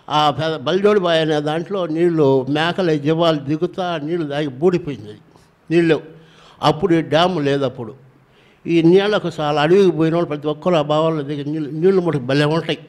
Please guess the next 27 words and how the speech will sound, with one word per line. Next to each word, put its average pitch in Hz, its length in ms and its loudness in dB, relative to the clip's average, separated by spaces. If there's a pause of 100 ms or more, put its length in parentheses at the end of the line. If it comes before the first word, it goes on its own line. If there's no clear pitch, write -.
(1080)
ఆమె 175 400 -2
అంటే 170 360 0
మా 165 180 0
నాయన 160 240 -2
పేరు 151 220 -8
రామరాజు 139 460 -8
గారు. 107 200 -14 (480)
"రామరాజు 156 400 0
గారు 156 240 0
మీరు 165 240 -2
పోయేసి 180 760 -4 (520)
మనసులు 175 300 -2
దొడుకొని 160 360 0
పోయి 185 120 2
ఆ 165 40 2
బావిలో 156 360 0
పూడి 196 300 -4
తీయమనండు." 127 520 -4 (880)
అవును 170 240 2
మా 170 160 2
నాన్న 175 320 2
ఏంటంటే 165 340 -2
అప్పుడు 156 280 -4
ఎంత 165 180 -8
స్వామి 165 280 -6
రూపాయ 156 400 0
కూలి. 147 420 -6